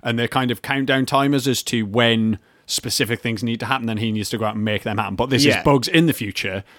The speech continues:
Speaker 1: with all these things written on. It's like, right, okay, so I need to make sure that I send this many carrots back at this time,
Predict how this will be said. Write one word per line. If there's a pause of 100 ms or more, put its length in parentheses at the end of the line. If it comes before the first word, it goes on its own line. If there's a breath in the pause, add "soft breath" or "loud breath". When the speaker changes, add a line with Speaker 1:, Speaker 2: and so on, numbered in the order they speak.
(180 soft breath)
Speaker 1:
with
all
these
things
written
on.
It's
like,
right,
okay,
so
I
need
to
make
sure
that (240 soft breath)
I
send
this
many
carrots
back
at
this
time,